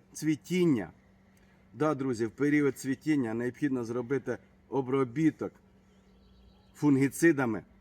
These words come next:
Це також можна застосувати і Хорус, і Делан, і Сігнум. Можна застосувати інші хороші системні продукти для того, щоб захистити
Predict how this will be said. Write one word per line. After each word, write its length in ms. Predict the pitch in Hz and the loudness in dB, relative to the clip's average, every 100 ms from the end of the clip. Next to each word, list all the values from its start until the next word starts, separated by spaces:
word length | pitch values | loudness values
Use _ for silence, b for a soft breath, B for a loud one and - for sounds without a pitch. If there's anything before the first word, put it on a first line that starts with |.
| _ _ _ _ _ - - - | _ _ _ _ _ -20 -18 -6
Це 140 | 131 | -4
також 320 | 131 - 131 | -2 -2 0
можна 320 | 127 123 120 | 0 -2 -2
застосувати 760 | 113 117 - 113 127 120 117 - | -4 -6 -6 -6 -4 -4 -4 -6
і 120 | 120 110 | -10 -10
Хорус, 600 | - 160 156 139 113 - b b b | -4 0 2 0 -4 -14 b b b
і 100 | 123 | -8
Делан, 720 | 123 113 127 131 143 139 117 101 b b - | -4 -2 0 0 0 -2 -4 -8 b b -6
і 140 | 135 | -4
Сігнум. 760 | 123 - 156 165 135 120 110 98 _ b b b - | -4 -4 0 2 2 0 -4 -8 _ b b b -2
Можна 320 | 165 147 156 | -2 0 -2
застосувати 800 | 143 - 151 156 151 151 147 - _ _ | -2 -4 -6 -4 -4 -2 -4 -8 _ _
інші 440 | 165 175 156 156 143 - _ | 0 0 2 -2 -2 -8 _
хороші 480 | - 151 143 - 135 | 0 2 0 -2 -6
системні 580 | - 139 - 143 131 123 | -6 -6 -4 -2 0 -2
продукти 600 | 127 131 135 147 - 107 | -2 -2 0 -2 -2 -4
для 140 | 120 | -4
того, 200 | 113 131 | -2 -4
щоб 200 | - 117 | -2 -6
захистити 640 | 107 123 135 - 170 - | -6 -4 -6 0 -2 -2